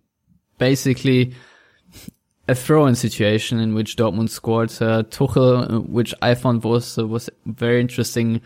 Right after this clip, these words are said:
Basically, I don't know if he waved to Guerreiro, but I'm pretty sure it, it was Guerreiro, basically commanded him to, uh,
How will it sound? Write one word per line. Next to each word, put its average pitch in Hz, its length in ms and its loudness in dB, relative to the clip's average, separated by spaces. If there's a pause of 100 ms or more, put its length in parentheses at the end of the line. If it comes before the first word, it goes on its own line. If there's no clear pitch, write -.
(320)
Basically, 123 680 2
I 117 100 -2
don't 196 160 4
know 180 120 4
if 147 100 2
he 131 100 2
waved 127 360 2
to - 80 -4
Guerreiro, 113 420 0
but 113 100 2
I'm 117 160 2
pretty 127 240 2
sure 123 380 2
it, 113 240 -2
it 110 160 -2
was 123 180 2
Guerreiro, 110 400 0
basically 113 420 -2
commanded 113 520 0
him 113 240 0
to, 110 320 0
uh, 107 100 0